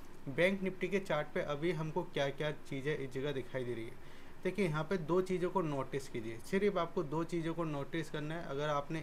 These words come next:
इसको notice किया तो मैं ये कहना चाहूँगा कि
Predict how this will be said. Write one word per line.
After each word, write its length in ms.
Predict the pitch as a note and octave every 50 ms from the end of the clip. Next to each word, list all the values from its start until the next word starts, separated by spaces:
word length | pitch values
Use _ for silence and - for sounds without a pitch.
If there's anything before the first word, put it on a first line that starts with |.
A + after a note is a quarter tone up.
| -
इसको 300 | D3 C3+ - - - F3+ E3+
notice 460 | D3+ C#3 C3+ C3 C3 - D#3 D3+ -
किया 240 | - - C3 A#2 G#2 - - - - - - - - -
तो 80 | - F3+
मैं 180 | F3 D#3+ D#3 F3
ये 180 | F#3+ F3+ F#3 F#3+
कहना 300 | F#3 F#3 E3+ D#3+ E3+ E3+
चाहूँगा 400 | E3 F3 D#3 D3+ D#3 E3 F3 F3+ F3
कि 220 | - - G3 -